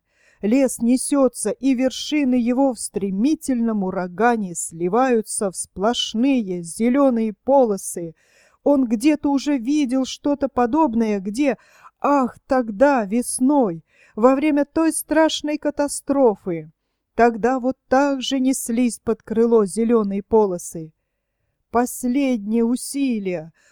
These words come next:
ручку на себя.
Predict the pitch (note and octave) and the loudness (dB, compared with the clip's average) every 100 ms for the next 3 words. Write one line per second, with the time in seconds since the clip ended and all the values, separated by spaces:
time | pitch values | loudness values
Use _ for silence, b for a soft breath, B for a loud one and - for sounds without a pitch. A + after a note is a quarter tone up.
0 | _ A#3 B3 D#4 D#4 - - C4+ B3+ A#3 | _ 0 2 4 2 -2 -2 0 2 2
1 | C4 - - C#4+ C4 A3 D4+ D4 A3+ F3 | 0 -2 -2 -2 -2 0 2 2 2 -2
2 | E3 | -10